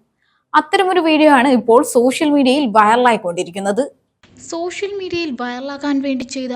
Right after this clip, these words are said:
ഒരു വീഡിയോ കഴിഞ്ഞ ദിവസം Instagram-ൽ വലിയ ചർച്ചകൾക്ക് വഴിവെച്ചു. ഒരു റെയിൽവേ ട്രാക്കിലൂടെ കടന്നു വരുന്ന ട്രെയിൻ എഞ്ചിന് തൊട്ടു മുൻപിലായി നിന്ന് ഒരു യുവതി വീഡിയോ ചിത്രീകരിക്കാൻ ശ്രമിക്കുന്ന രംഗങ്ങളായിരുന്നു വീഡിയോയിലുണ്ടായിരുന്നത്. യുവതിയെ രക്ഷിക്കുന്നതിനായി ലോക്കോ പൈലറ്റ് ട്രെയിൻ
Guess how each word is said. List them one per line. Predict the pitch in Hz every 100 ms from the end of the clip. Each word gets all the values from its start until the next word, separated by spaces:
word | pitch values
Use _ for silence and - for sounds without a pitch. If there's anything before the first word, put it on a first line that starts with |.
| 247
ഒരു | 233 220
വീഡിയോ | 202 180 185 240 185
കഴിഞ്ഞ | 226 226 240 269
ദിവസം | 269 262 262 262
Instagram-ൽ | 214 214 262 233 247 247 233
വലിയ | 196 196 226 254
ചർച്ചകൾക്ക് | 240 202 202 226 233 226 190 -
വഴിവെച്ചു. | 185 156 170 165 - 285 - - -
ഒരു | 349 381 - 233
റെയിൽവേ | 240 254 247 311
ട്രാക്കിലൂടെ | 302 277 277 262 254 247
കടന്നു | 185 190 226
വരുന്ന | 226 220 220
ട്രെയിൻ | - 180 185 220
എഞ്ചിന് | 220 214 170 285 -
തൊട്ടു | 220 226 - 330
മുൻപിലായി | 285 254 269 269
നിന്ന് | 254 247 240
ഒരു | 202 208
യുവതി | 220 202 202 190 -
വീഡിയോ | 185 190 226
ചിത്രീകരിക്കാൻ | 220 226 214 220 214 214 220
ശ്രമിക്കുന്ന | 208 196 190 202 196
രംഗങ്ങളായിരുന്നു | 170 180 196 185 123 143 165 165
വീഡിയോയിലുണ്ടായിരുന്നത്. | 175 170 175 175 139 - 80 165 165 180 190 269 - _ -
യുവതിയെ | 220 214 247 269
രക്ഷിക്കുന്നതിനായി | 226 - 269 269 262 220 208 294
ലോക്കോ | 233 226 233 285
പൈലറ്റ് | 277 269 262 269
ട്രെയിൻ | 233 226